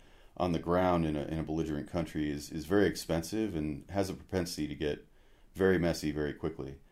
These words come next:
Um, so conversely, leveraging social media platforms and cyber attacks is, is really not that expensive. It provides a, a level of deniability and, and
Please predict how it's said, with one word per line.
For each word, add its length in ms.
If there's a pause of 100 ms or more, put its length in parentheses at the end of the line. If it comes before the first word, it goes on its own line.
(460)
Um, 460 (100)
so 220
conversely, 800 (260)
leveraging 400
social 300
media 220
platforms 600
and 80
cyber 300
attacks 420
is, 220 (180)
is 140
really 220
not 260
that 140
expensive. 600 (600)
It 140
provides 440
a, 260
a 60
level 380
of 120
deniability 840
and, 140
and 360